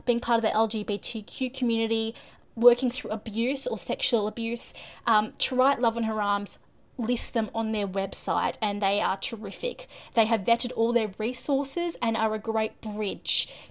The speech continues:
to further help, or even just blogs to go, "I'm not alone." You can find all these resources by going to twaloha dot com forward slash find dash help. That is T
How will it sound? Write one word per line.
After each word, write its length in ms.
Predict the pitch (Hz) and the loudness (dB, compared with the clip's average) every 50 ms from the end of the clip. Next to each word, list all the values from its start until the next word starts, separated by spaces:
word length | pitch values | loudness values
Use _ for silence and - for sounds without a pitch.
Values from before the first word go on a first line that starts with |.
| - | -2
to 360 | - - - 240 240 233 226 | 0 0 2 2 0 0 -2
further 400 | - - - - 254 226 226 247 | -4 -6 2 4 6 6 6 4
help, 340 | 240 - - 208 208 208 - | 0 0 2 2 2 2 0
or 80 | - - - | -4 -4 -2
even 420 | 247 269 277 294 294 269 254 - - - - | 0 0 0 2 2 0 0 -2 -6 -12 -8
just 180 | - 233 - - | -6 -6 -6 -6
blogs 440 | - - 220 226 226 240 - - - | -6 -4 -2 -2 -2 -2 -4 -6 -6
to 100 | - 233 | -4 -4
go, 240 | - 202 190 180 - | -4 -4 -4 -6 -6
"I'm 300 | 208 214 202 196 196 202 | -8 -8 -8 -8 -8 -8
not 220 | 208 202 196 - - | -8 -8 -8 -8 -6
alone." 640 | 190 190 190 - 185 185 180 180 170 165 - - - - - - - - - - | -6 -6 -6 -6 -6 -8 -8 -8 -8 -10 -12 -14 -16 -18 -20 -20 -20 -20 -10 -2
You 180 | - 240 269 269 | 0 2 2 2
can 320 | 277 - - 294 277 269 | 0 -2 -2 0 0 0
find 420 | 269 - - - 226 233 233 233 233 | -2 -2 -2 -2 0 2 2 0 0
all 160 | - 220 233 | -2 -2 0
these 260 | 254 269 269 262 - | 0 0 0 -2 -4
resources 680 | 240 233 247 254 - - - 202 202 - - 208 208 - | -2 -2 -2 -2 -2 -4 -4 -4 -4 -4 -6 -6 -8 -6
by 140 | - - 208 | -4 -4 -4
going 300 | 202 214 202 202 202 208 | -2 -2 -4 -4 -4 -6
to 140 | - 220 196 | -8 -10 -10
twaloha 720 | - - - 208 214 208 214 214 220 220 202 208 208 196 - | -10 -10 -8 -6 -2 0 0 0 0 0 -2 -2 -2 -2 -2
dot 240 | 220 202 - - | -4 -4 -4 -6
com 420 | - - - 202 196 214 220 233 233 - | -8 -6 -4 -4 -4 -4 -6 -8 -10 -8
forward 220 | - 220 208 202 196 | -6 -4 -4 -4 -6
slash 320 | - - 190 190 - - | -6 -4 -6 -4 -4 -6
find 540 | - - - 202 190 190 190 202 196 - - - | -6 -4 -2 -2 0 -2 -2 -4 -6 -10 -10 -6
dash 240 | - 185 180 196 - | -4 -4 -4 -4 -6
help. 340 | - - 220 175 - - - - - - - - | -4 -2 -2 -2 -2 -4 -8 -14 -16 -20 -2 2
That 160 | 240 226 - | 2 2 2
is 180 | 240 208 - - - | 0 -4 -6 0 2
T 400 | - - 254 262 277 277 320 | 4 6 6 6 4 4 0